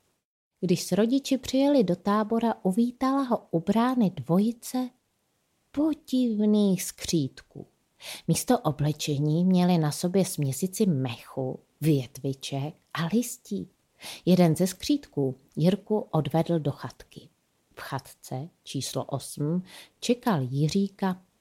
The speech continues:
parádní skřítkovský oblek. Byl podobný těm, co měli ostatní. „Odteď budeš šmatla,“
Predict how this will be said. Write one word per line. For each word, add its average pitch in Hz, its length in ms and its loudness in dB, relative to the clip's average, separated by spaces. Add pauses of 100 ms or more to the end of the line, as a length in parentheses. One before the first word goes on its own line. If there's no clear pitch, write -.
(120)
parádní 175 760 2
skřítkovský - 1200 -4
oblek. 135 460 -4 (300)
Byl 156 160 2
podobný 175 640 2
těm, 165 420 0
co 180 160 -4
měli 170 340 2
ostatní. 151 680 -4 (1700)
„Odteď 262 440 6
budeš 311 340 8
šmatla,“ 214 880 4